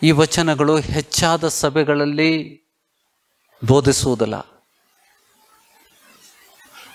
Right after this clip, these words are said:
ಅದಕ್ಕೆ ಬೋಧಿಸ್ತಾ ಇದ್ದಾನೆ.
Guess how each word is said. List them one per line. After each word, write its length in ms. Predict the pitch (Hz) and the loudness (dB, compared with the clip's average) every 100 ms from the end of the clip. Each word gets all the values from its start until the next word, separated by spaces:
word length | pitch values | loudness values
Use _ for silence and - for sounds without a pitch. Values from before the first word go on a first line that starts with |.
| 906 1017 1077 - - - - - - 1077 1077 1077 - - - - - - - - - - - - - | -20 -20 -20 -20 -20 -20 -20 -20 -14 -12 -12 -14 -20 -20 -20 -20 -20 -20 -20 -20 -20 -16 -8 -2 2
ಅದಕ್ಕೆ 280 | 139 135 | 2 4
ಬೋಧಿಸ್ತಾ 500 | 135 123 123 120 131 | 4 4 4 2 2
ಇದ್ದಾನೆ. 440 | 117 107 107 110 | 4 2 0 -6